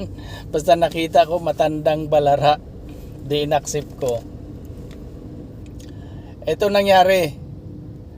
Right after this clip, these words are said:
Ah, tinanong ako ng guard pagpasok ko ng subdivision. Ah, saan daw ako punta? <laughs> Hindi ko alam kung <laughs> ipinakita ko sa gwardiya yung cellphone. <laughs>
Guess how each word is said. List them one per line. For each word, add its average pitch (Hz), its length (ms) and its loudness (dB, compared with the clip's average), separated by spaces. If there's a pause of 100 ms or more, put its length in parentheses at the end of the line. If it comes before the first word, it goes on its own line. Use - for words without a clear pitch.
(180)
Ah, 135 1040 2 (160)
tinanong 233 480 4
ako 196 240 6
ng 185 160 6
guard 190 240 10
pagpasok 160 560 4
ko 160 80 2
ng 151 160 -2
subdivision. 147 720 -2 (1300)
Ah, 135 340 0
saan 185 240 8
daw 190 160 12
ako 175 320 4
punta? 156 280 4
<laughs> 165 40 6
Hindi 196 320 2
ko 247 160 8
alam 208 320 6
kung 196 160 0
<laughs> - 80 -6 (3500)
ipinakita 196 720 4
ko 185 160 4
sa 196 160 4
gwardiya 170 560 6
yung 151 80 0
cellphone. 143 640 0
<laughs> - 180 -8